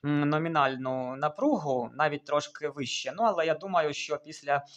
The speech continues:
зарядки буде та ситуація, як і зі звичайними, а, нікель, а, металогідридними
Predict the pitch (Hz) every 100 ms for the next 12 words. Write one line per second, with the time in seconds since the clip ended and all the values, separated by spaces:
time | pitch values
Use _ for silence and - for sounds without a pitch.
0 | - - 127 151 170 185 160 - 143 143
1 | 151 151 143 143 147 139 - 147 156 -
2 | 131 131 131 139 135 _ 131 139 143 123
3 | - 131 135 120 135 - 127 120 120 123
4 | - - - - 135 135 131 131 131 139
5 | 147 - 131 127 131 131 131 131 131 135
6 | 143 135 123 123 127 127 131 131 127